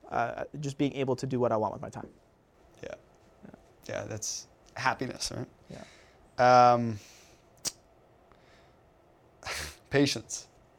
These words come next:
Speaker 1: Cheesy, but a virtue. Like, I genuinely, like, h-, having that, like, understanding, like, with fitness even, it's not gonna happen immediately, no matter what. You, you have to invest time. If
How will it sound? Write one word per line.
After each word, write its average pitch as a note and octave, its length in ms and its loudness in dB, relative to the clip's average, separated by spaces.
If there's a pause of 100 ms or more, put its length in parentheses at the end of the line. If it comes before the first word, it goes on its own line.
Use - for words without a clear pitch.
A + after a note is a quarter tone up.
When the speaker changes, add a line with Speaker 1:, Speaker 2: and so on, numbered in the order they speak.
(1200)
Speaker 1:
Cheesy, G#3 460 2
but D#3 340 0 (280)
a D3+ 100 2
virtue. C3+ 460 -2
Like, A#2 160 -4
I B2 80 4
genuinely, C#3+ 580 0
like, B2 220 2 (340)
h-, - 80 -12 (100)
having D#3+ 480 0
that, E3+ 260 2
like, C#3 120 0
understanding, C#3 600 0 (680)
like, C3+ 180 2
with C#3+ 260 0
fitness D#3+ 480 -2
even, A#2 260 -4 (440)
it's - 140 -6
not D3+ 160 2
gonna D3 160 -2
happen D#3 240 -2
immediately, C3 500 -2 (200)
no C#3+ 60 -4
matter C#3 140 4
what. C3+ 320 2 (360)
You, C#3 160 -4
you D3+ 100 -4
have C#3+ 220 0
to C#3 80 -6
invest C3 300 -2
time. A#2 300 -6
If - 220 -16